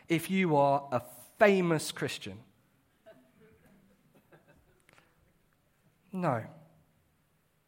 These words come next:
There's a danger in sort of like Christian circles, how we can sort of think, "Oh, well, you know, people like Billy Graham, they, they do great things for God. We're, we're just, we're just here sort of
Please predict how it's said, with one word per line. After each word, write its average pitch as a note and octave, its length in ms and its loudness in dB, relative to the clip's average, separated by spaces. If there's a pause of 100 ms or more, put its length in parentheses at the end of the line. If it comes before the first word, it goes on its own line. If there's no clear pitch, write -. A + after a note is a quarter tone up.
(800)
There's F#3 140 -2
a F#3+ 60 2
danger G#3 680 0 (340)
in E3 200 -4
sort D#3+ 240 -4
of D3 120 -6
like D3 220 -2
Christian F#3 360 -6
circles, D#3+ 680 -2
how D3+ 220 -2
we D#3 220 0
can D#3 380 -4 (440)
sort - 240 -4
of D3 100 -4
think, D#3+ 300 -4
"Oh, E3 260 0
well, D#3+ 280 0
you D3+ 100 -4
know, D3+ 140 -4
people F3 320 -8
like D#3+ 240 -4
Billy E3 260 0
Graham, D#3+ 500 -2
they, E3+ 320 -2
they F3+ 280 0
do E3 240 -4
great F3 400 -2
things C3 420 -4
for - 140 -12
God. A#2 440 -8 (380)
We're, E3 340 0
we're E3 240 -2
just, D#3+ 600 -6 (420)
we're D#3+ 140 0
just D#3 320 -6
here D3+ 400 -2
sort - 300 -6
of C3+ 240 -8